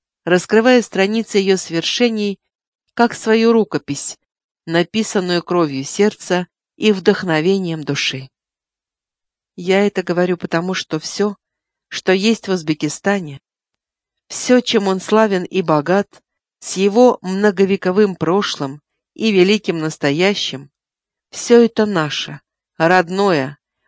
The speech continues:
поднятое партией из народных недр, всё это неразрывная часть судьбы и истории всех среднеазиатских народов. Узбекистан —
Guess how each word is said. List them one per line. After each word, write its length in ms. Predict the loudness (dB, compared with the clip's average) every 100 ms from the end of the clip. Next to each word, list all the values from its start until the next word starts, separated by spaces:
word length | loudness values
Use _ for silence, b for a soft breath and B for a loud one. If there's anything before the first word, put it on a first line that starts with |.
| _ _
поднятое 520 | 4 4 2 4 4
партией 600 | 4 2 2 2 2 2
из 260 | 2 -2 0
народных 640 | 2 4 4 0 -4 -6
недр, 540 | -4 0 0 -2 -6 -12 _ _ _ _
всё 200 | 0 6
это 240 | 6 6 2
неразрывная 800 | 4 4 4 4 2 2 0 0
часть 340 | 2 2 2
судьбы 420 | -4 -4 0 2
и 120 | 2
истории 640 | -2 0 2 2 2 -2 -4 _ _
всех 340 | -8 2 2 2
среднеазиатских 1040 | -2 -2 0 0 2 0 0 -4 -12 -2
народов. 640 | 0 0 -2 -6 -14 -18 _ _ _ _ _ _ _ -8
Узбекистан — 840 | -6 -2 -2 -2 -2 0 0 -2